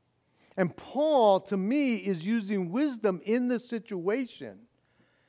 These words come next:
to be able to see this open door that is before them,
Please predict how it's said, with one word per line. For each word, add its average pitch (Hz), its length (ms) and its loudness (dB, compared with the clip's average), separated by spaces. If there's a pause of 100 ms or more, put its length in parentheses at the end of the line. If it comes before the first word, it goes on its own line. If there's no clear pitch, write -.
(340)
to 175 100 -2
be 202 260 2
able 208 400 4
to 175 160 -2
see 233 440 -4
this 160 340 -6
open 180 420 -4
door 165 280 0
that 139 180 -2
is 135 120 -4
before 185 520 -4
them, 113 340 -8